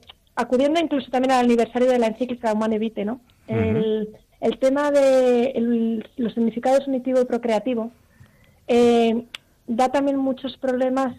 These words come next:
Speaker 1: cara a artificializar mucho una relación sexual que separa,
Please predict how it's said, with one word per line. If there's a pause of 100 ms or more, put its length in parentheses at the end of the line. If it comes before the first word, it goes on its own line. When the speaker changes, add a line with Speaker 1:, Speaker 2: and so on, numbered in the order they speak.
Speaker 1:
cara
a
artificializar
mucho
una
relación
sexual
que (100)
separa,